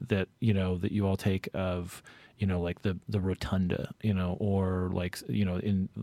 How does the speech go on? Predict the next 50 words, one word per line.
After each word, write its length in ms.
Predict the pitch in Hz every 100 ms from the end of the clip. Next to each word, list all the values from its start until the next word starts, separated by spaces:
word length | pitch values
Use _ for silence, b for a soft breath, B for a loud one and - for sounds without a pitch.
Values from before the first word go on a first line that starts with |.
| -
these 140 | 107
sort 180 | - 104
of 120 | 95
masses 600 | 87 87 90 98 104 92
of, 300 | 92 87 85 -
of 260 | 92 90 -
tourists 560 | - 143 117 85 -
that, 260 | - 92 -
that 120 | 92
show 240 | - 98 92
up 220 | 92 92
every, 400 | 92 95 92 92 B B B B
well, 80 | 104
they 60 | 104
show 140 | 131
up 100 | 101
all 100 | 101
the 60 | 98
time, 160 | 92
but 160 | 87 90
particularly 380 | - 104 107 92
in 40 |
the 60 | 90
summer, 400 | - 104 98 - B B B
you 100 | 139
guys 160 | 180 185
are 40 |
finding 640 | 170 - 95 107 107 101 90
ways 500 | 90 90 92 92 -
of 260 | - 92 -
portraying 540 | 101 - 95 90 95
them 160 | 90 87
so 260 | - 95 90
that, 320 | 87 85 82 -
like, 240 | 90 -
they, 280 | 98 92 92 -
I 40 |
mean, 160 | 98 92
there's 220 | 98 92
a, 60 | 98
there 200 | 104 104
is 160 | 98
this 140 | 92 -
sort 180 | 98
of 100 | 90 80
this 120 | -
humanity 720 | - 95 80 82 85 - 73
that 240 | - -
comes 280 | - 76 67
out. 380 | 55 50 -